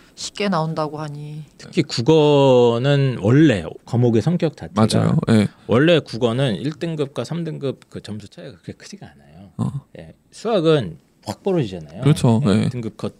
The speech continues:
Speaker 2: 격차가 확 벌어지는데 국어는 그래도 한국어니까 <laughs> 아이들이 읽고 풀고 하는 게 수학보다는 좀 해서 일 등급 뭐, 뭐 삼에서 오까지도 그렇게 차이가 안 나고 막 그러는데,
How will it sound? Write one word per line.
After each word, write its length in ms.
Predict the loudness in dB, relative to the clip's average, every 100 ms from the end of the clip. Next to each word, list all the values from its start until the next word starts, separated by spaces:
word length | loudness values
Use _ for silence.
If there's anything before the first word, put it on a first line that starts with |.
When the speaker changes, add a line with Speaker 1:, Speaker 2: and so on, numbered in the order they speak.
| -18
Speaker 2:
격차가 320 | -18 -14 -12
확 180 | -12 -4
벌어지는데 720 | 0 2 0 -4 -2 -2 -2 -8 _ _ _
국어는 520 | -6 0 2 2 0
그래도 300 | 2 2 2
한국어니까 920 | 0 0 0 0 0 -2 -4 -2 -2
<laughs> 540 | -2 0 -2 2 4 4
아이들이 420 | 4 4 2 0 -4 -10 -6 -6 -6 -10
읽고 340 | -6 -6 -4 -6
풀고 340 | -4 -2 2
하는 260 | 2 2 4
게 200 | 4 2
수학보다는 720 | 0 -2 -2 -2 0 -2 -4
좀 120 | -4
해서 420 | -2 0 2 0 -6 -20 _ _ -6
일 160 | -6
등급 600 | -2 0 4 4 2 -2 _ -12
뭐, 320 | 0 2 2 2
뭐 240 | 2 2
삼에서 440 | 2 0 2 4
오까지도 440 | 4 4 2 0 -2
그렇게 240 | -8 -10
차이가 300 | -10 -10 -8
안 100 | -10
나고 140 | -12 -14
막 180 | -16
그러는데, 560 | -18 -16 -12 -2 -2 -2